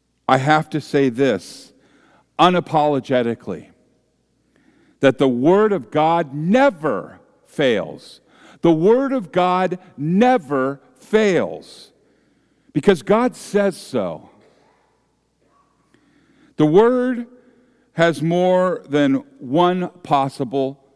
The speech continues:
purpose. Stay with me. It is spoken to the joy and salvation of those who believe, or who come to belief from hearing it. It is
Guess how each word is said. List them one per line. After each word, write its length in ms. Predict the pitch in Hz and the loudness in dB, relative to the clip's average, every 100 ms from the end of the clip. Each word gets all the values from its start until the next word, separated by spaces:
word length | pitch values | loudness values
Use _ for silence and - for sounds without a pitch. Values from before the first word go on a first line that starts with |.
| _ _ _ | _ _ _
purpose. 800 | - 170 - 82 - - - - - _ _ | 0 0 0 -10 -12 -20 -20 -20 -20 _ _
Stay 300 | - - 165 | -18 -6 -2
with 260 | 160 160 - | 0 -2 -2
me. 280 | 110 107 107 _ _ _ _ _ _ - | -4 -4 -8 _ _ _ _ _ _ -4
It 160 | - 208 | 4 4
is 240 | 208 185 | 4 -4
spoken 880 | - - - 220 247 254 247 247 240 | -10 -10 -2 0 0 -2 -2 -2 -4
to 160 | - 190 | -4 -2
the 140 | 160 | -2
joy 680 | 131 - 175 196 208 208 208 | -6 -2 0 0 0 0 0
and 160 | 165 151 | -2 -2
salvation 680 | 175 165 143 170 180 - | 0 0 0 -2 -2 -4
of 140 | 160 127 | -6 -2
those 300 | 143 143 139 | 0 0 0
who 100 | 170 | -4
believe, 640 | 151 180 220 226 101 - | 0 0 0 0 -2 -6
or 320 | - 143 143 143 - - | -6 0 0 -2 -12 -8
who 180 | - 165 | -2 -2
come 640 | - - 208 190 107 107 123 _ _ _ _ | -4 -2 0 0 -2 -4 -8 _ _ _ _
to 260 | - 214 220 | -4 0 0
belief 760 | 165 147 123 107 113 117 - _ _ _ _ _ | 0 -2 0 -2 -4 -6 -20 _ _ _ _ _
from 240 | - 170 | -2 0
hearing 420 | 165 175 190 170 107 | 2 0 0 0 0
it. 260 | 85 - - _ _ _ _ _ _ _ _ _ _ _ _ - 147 | -4 -12 -20 _ _ _ _ _ _ _ _ _ _ _ _ -14 2
It 120 | 185 | 4
is 280 | 196 175 | 4 -2